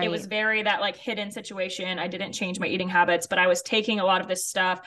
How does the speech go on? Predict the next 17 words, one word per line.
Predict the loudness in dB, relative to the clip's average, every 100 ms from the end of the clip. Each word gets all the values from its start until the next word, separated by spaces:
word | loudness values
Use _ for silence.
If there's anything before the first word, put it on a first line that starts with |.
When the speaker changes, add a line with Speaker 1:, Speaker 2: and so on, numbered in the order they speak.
| -20 -20 -6
Speaker 1:
Um, | 0 2 2
I |
was | -2
constantly | 0 0 0 -4
feeling | -2 -4
sick. | -2 -2 -2 -2
I |
remember | -4 0 2
I, | 2 2 0 -6 _ _ _ _ _ -4
Speaker 2:
Mm-hmm. |
Speaker 1:
in, | 0 0 -2 -4 -6 -8 -12 _ _ _ -6
it | 0
went | 2 4
on, | 4
on | 2 0
and | 0
off | -2 -2